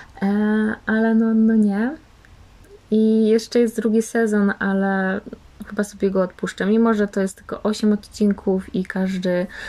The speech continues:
trwa około pół godziny, to jednak szkoda mi czasu. Może, może kiedyś wrócę do tego serialu, ale na tą chwilę, no nie.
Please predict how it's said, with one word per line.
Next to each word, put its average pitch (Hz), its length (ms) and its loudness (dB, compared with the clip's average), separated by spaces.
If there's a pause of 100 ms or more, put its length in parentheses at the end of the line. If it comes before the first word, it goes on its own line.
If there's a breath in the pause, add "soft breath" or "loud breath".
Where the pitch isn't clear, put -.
(140 loud breath)
trwa 180 260 -4
około 180 300 -4
pół 196 240 -2
godziny, 208 640 2 (640 loud breath)
to 226 60 0
jednak 233 260 4
szkoda 214 320 2
mi 202 140 4
czasu. - 360 -12 (720 loud breath)
Może, 277 320 0
może 269 280 2
kiedyś - 880 -2
wrócę 208 380 0
do 185 120 -2
tego 175 600 -4
serialu, 214 580 0
ale 190 220 -2
na 196 160 -2
tą 196 160 -2
chwilę, 185 720 -6
no 175 220 -4
nie. 180 140 -10